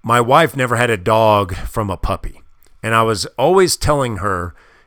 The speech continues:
it's a completely different experience having a dog where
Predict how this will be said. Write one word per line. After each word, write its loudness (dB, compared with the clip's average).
it's -8
a -2
completely -6
different -4
experience -6
having -4
a -6
dog -2
where -4